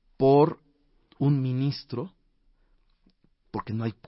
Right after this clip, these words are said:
curas católicos, ¿no? Los curas católicos hicieron su trabajo de, de, de reevangelización de manera muy reciente y ya es, eh, no es tan fácil verlos en todas las comunidades.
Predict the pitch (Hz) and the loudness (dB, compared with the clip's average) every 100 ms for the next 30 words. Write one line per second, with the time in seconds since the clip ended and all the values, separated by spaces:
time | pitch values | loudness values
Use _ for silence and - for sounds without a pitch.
0 | - - 131 104 - 92 90 85 - - | -14 -10 -8 -8 -12 -12 -10 -10 -14 -20
1 | - 98 95 107 - 120 123 113 127 120 | -18 -14 -14 -14 -10 -8 -6 -8 -10 -10
2 | 110 110 - 131 123 - 117 113 113 120 | -12 -14 -10 -8 -8 -12 -8 -6 -6 -8
3 | 107 101 92 101 - 120 113 107 101 98 | -6 -6 -6 -8 -2 -2 0 -2 -2 -6
4 | 110 101 - 92 120 135 180 101 95 98 | -8 -10 -12 -10 -6 -4 -6 -8 -6 -4
5 | 104 110 107 107 - 139 110 - 185 - | -4 -4 -4 -6 -2 -2 0 -4 -6 -8
6 | - - - 127 120 147 160 151 151 - | -20 -20 -8 -6 0 0 0 -2 -6 -10
7 | _ - 147 135 131 160 - 151 151 - | _ -4 -4 0 0 0 -2 -4 -4 -4
8 | 143 151 143 107 110 117 113 107 107 107 | -2 -2 -2 -6 -8 -6 -6 -6 -6 -4
9 | 101 | -6